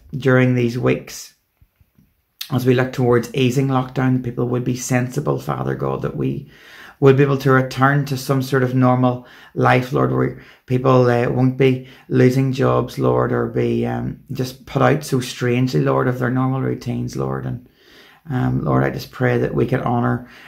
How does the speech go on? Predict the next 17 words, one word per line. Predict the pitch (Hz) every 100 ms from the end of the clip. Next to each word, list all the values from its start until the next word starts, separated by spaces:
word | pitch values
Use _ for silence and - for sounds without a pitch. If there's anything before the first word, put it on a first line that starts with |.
| -
and | 123 117
glorify | 120 120 - 127
you | 120 113 120 120
during | 127 127 123
this | 127 -
time, | 131 127 127
Lord. | 123
Whatever, | 127 143
whatever | 151 135 143 147
our | 131
churches | 127 143 135 131
need | 127
to | 123
do, | 123 123 123
Lord, | 127 127
to | 127
change, | - 131 131 170 - -